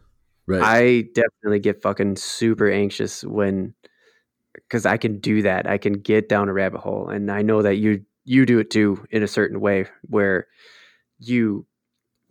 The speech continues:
Speaker 2: fixate on something and you just go, go, go, go, go, and you let your mind run, right?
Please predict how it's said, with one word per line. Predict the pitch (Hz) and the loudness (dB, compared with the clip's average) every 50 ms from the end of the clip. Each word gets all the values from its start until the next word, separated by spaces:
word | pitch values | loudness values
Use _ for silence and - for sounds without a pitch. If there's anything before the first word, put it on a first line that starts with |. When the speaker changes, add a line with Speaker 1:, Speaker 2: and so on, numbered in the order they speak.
| - _ - | -20 _ -2
Speaker 2:
fixate | 113 113 113 - - 123 127 139 - - | -2 -2 0 0 0 2 2 2 0 0
on | - 127 131 135 | -2 0 0 0
something | 135 - 151 147 151 - - 165 165 170 170 _ _ _ _ _ _ _ _ _ _ _ _ _ _ _ _ - | 0 0 0 0 0 0 0 0 0 -2 -4 _ _ _ _ _ _ _ _ _ _ _ _ _ _ _ _ -4
and | - 113 107 104 104 | -2 0 2 2 2
you | 104 104 | 2 0
just | 95 104 101 95 - - | 0 -2 -4 -4 -2 0
go, | 101 101 104 101 104 101 104 - - | 2 2 4 4 2 0 -2 -4 -2
go, | - 107 104 | 0 0 0
go, | 104 113 104 | 2 0 0
go, | 98 - 107 | 0 0 -2
go, | 104 - 107 101 101 101 | 0 0 0 0 0 2
and | 101 107 | 2 2
you | 113 | 2
let | 113 113 104 | 2 2 2
your | - 107 | 0 0
mind | 104 107 110 110 107 - | 0 2 2 2 2 0
run, | 123 104 107 104 101 95 92 104 101 - _ _ _ | -2 -2 0 0 0 0 -2 -6 -10 -16 _ _ _
right? | - 98 104 117 123 | -4 -2 -2 -2 -2